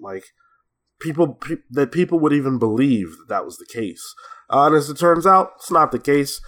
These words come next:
Uh, X-Men Dark Phoenix and the New Mutants are absolutely not canceled. Uh, so if you were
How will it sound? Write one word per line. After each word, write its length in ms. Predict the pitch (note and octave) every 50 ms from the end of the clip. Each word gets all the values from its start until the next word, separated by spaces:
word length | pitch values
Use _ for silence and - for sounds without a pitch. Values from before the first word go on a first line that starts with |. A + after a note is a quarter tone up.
| - - - - - -
Uh, 300 | A#2 A#2+ A#2+ A#2+ A#2 A#2 - -
X-Men 420 | C3+ D3+ D#3 - - E3 D#3 D3
Dark 260 | B2 C3+ C3+ C3+ C3 -
Phoenix 400 | D3 C#3 C#3 C#3+ C#3 B2 - - -
and 220 | C3 B2+ B2 A#2
the 40 | A#2
New 200 | A#2 B2 C3 B2+
Mutants 580 | B2+ B2+ C3 C3 A2+ B2+ B2+ B2+ B2 - - - _ - - _ - F#2+
are 220 | G2 G2 G2+ - -
absolutely 600 | C3+ D3+ D#3 D3 - - - D3 D3 C#3 C#3 C3+
not 380 | B2+ B2 C3 C3 C3 - -
canceled. 640 | - C#3 C#3 C3+ C3 B2+ B2+ B2+ B2 B2+ B2+ B2 - - - - - _ _ - -
Uh, 260 | G#2 G#2 G2+ G2+ G2
so 380 | - - - A#2+ A2+ A2+ A2+ G#2+
if 120 | - -
you 160 | A2+ A#2 A#2 A2
were 480 | G#2 A2 A2 A2 G#2+ A2 A2 A2 -